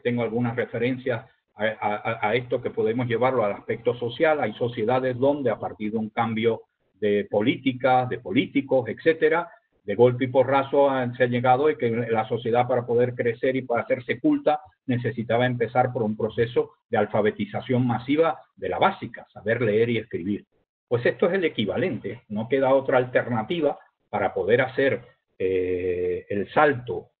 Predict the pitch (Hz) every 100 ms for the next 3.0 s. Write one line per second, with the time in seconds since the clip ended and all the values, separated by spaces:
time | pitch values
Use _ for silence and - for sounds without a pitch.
0 | _ - 95 98 98 101 95 95 92 92
1 | 98 - 117 123 120 - 120 - - 139
2 | 117 - - _ _ _ 98 87 85 82